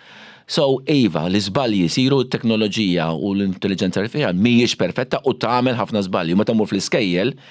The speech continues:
kif ħammur wara dal-programm sejjer Junior College, inkellem l-istudenti, u ngħidulhom li tagħmel ħafna żbalji. Fimhom,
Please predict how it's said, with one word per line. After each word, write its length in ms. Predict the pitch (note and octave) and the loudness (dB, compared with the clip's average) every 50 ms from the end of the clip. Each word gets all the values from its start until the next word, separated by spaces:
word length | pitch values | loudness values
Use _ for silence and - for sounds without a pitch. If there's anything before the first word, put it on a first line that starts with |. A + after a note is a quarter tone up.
| - - - - | -20 -20 -12 -8
kif 140 | - - | -8 -6
ħammur 540 | - F#2+ F2+ F#2 F#2 F2+ F2 F2 F2 E2+ E2+ - - _ _ _ - | -4 -2 0 2 2 2 2 0 -2 -2 -4 -6 -10 _ _ _ -6
wara 280 | - F#2 F#2+ F#2 F#2 F2 | -2 0 0 0 0 0
dal-programm 600 | F2+ F2+ - F#2+ G2 G2 E2+ G2+ F#2+ D2 C#2+ D2+ | -2 -2 0 0 0 0 0 -2 -2 -2 -2 -2
sejjer 240 | - - F2 F2+ F2+ | -2 0 0 0 0
Junior 340 | F2+ G2+ F#2 F#2 G2 G2+ - | 2 2 2 2 2 0 0
College, 400 | G#2+ E2+ D2+ D2 F2 F#2 - - - - - - - - | 0 0 0 0 -2 -4 -6 -10 -12 -18 -20 -16 -10 -8
inkellem 320 | F#2+ - F2 F2 F2 F2 F2+ | -6 -4 -2 -2 -2 -2 -2
l-istudenti, 560 | E2 - - A2+ A2 G2+ D#2+ C#2 C#2 F2+ F#2+ - - - - - - | -4 -2 -2 -2 -2 -2 -2 -2 -2 -4 -4 -4 -6 -14 -20 -14 -8
u 80 | - E3+ | -4 -4
ngħidulhom 320 | E3+ E3+ F3 F3+ C#3 B2 | -2 0 0 0 0 2
li 140 | C3 C3+ C3+ C3 B2+ A2+ - | 2 2 2 0 -2 -2 -2
tagħmel 320 | - F3 F3 F3 F3+ C3+ | -2 -2 0 0 0 0
ħafna 240 | - C#3 - D3 C#3+ | -2 -2 -4 -4 -2
żbalji. 240 | C#3+ D3+ A#2 - F#3 | -2 -2 -2 0 0
Fimhom, 240 | G#3 E3 A#2+ A#2+ | 2 2 2 4